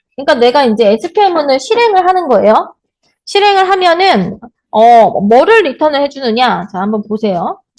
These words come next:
여기서 예를 들면 내가 인서트를 했잖아요. 이렇게 인트를.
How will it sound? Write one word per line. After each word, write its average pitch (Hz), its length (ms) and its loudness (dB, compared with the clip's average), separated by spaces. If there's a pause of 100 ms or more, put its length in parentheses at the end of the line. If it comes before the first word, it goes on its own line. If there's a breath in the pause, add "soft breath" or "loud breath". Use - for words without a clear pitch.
(140)
여기서 220 800 0 (240)
예를 214 240 -2
들면 185 640 -4 (400)
내가 214 160 -2
인서트를 226 1040 -2
했잖아요. 302 520 -2
이렇게 190 220 -8
인트를. 190 720 -6